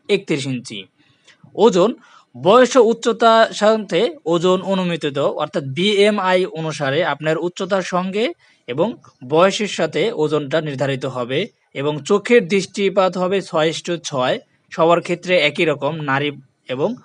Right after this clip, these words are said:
পুরুষ প্রার্থীদের ক্ষেত্রে একই রকম। এবার হচ্ছে আবেদন প্রক্রিয়া। আবেদন প্রক্রিয়া দুইটা স্টেপে হবে। প্রথম স্টেপে আপনাকে অনলাইনে আবেদন করতে হবে,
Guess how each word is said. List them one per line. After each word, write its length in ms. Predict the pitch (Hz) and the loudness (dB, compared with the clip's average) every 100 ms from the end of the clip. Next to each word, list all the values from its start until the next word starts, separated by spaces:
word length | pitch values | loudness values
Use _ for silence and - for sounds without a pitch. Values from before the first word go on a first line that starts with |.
| _ | _
পুরুষ 280 | - 175 160 | -4 -2 -2
প্রার্থীদের 440 | - 156 156 156 160 | -2 -4 -4 -8 -6
ক্ষেত্রে 440 | 151 139 135 202 - _ - | -6 -8 -4 -6 -6 _ -6
একই 260 | 139 143 | -4 -2
রকম। 300 | 139 123 113 98 _ _ _ _ _ _ _ _ - | -2 -2 -6 -12 _ _ _ _ _ _ _ _ 0
এবার 300 | 214 262 262 | 6 8 6
হচ্ছে 220 | 262 269 - | 6 2 4
আবেদন 360 | 185 208 202 190 | 4 6 6 4
প্রক্রিয়া। 480 | 196 156 143 139 165 - - | 2 0 2 4 4 2 -4
আবেদন 420 | 160 214 247 269 | 2 4 6 4
প্রক্রিয়া 480 | 240 247 - 254 262 | 4 2 4 6 6
দুইটা 460 | 180 214 226 262 247 | 6 4 6 6 4
স্টেপে 380 | - 208 196 | 4 2 2
হবে। 340 | 170 147 143 220 - _ _ - | 2 2 2 0 0 _ _ 0
প্রথম 420 | 220 240 285 277 | 2 6 4 4
স্টেপে 340 | 247 277 247 262 | 2 2 6 6
আপনাকে 420 | 247 247 233 240 | 6 6 6 6
অনলাইনে 480 | 208 196 208 214 208 | 8 8 8 8 6
আবেদন 380 | 175 180 180 170 | 6 6 4 4
করতে 280 | 165 151 | 2 4
হবে, 320 | 170 151 135 | 4 4 4